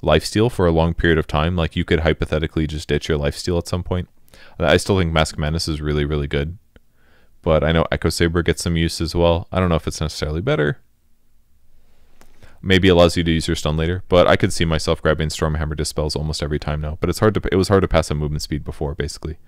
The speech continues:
But now that the twenty-five is twenty and it's the same level, it, maybe you leave.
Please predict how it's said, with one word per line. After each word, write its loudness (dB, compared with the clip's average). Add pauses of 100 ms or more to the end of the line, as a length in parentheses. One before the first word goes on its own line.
(1080)
But 0
now 6
that 4
the -10
twenty-five 0
is -6
twenty -2
and 0
it's -6
the -12
same -4
level, -2
it, -6
maybe -4
you -4
leave. -6